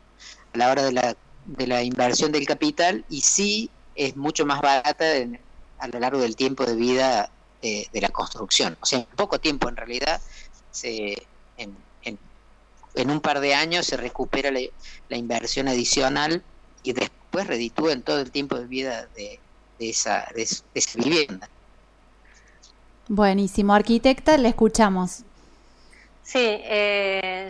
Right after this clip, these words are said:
Speaker 3: yo quería decir una, una última cosita, sumada,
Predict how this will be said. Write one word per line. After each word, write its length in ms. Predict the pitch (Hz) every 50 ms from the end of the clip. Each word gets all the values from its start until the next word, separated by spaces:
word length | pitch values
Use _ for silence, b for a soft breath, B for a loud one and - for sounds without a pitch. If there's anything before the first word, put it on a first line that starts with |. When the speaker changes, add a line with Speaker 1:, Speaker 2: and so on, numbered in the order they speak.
| -
Speaker 3:
yo 300 | - 233 233 233 226 202
quería 240 | - 208 202 220 220 220
decir 280 | 214 208 - - 220 226
una, 460 | 226 226 214 202 196 190 185 185 - -
una 200 | 220 220 220 - - 202 196 190 185 180 180 175 175 175 180 - _ - -
última 360 | 208 208 202 - 220 220 214
cosita, 580 | 220 208 196 202 - 240 220 254 254 254 247 240
sumada, 800 | - 226 196 196 196 208 220 226 233 226 220 208 196 190 190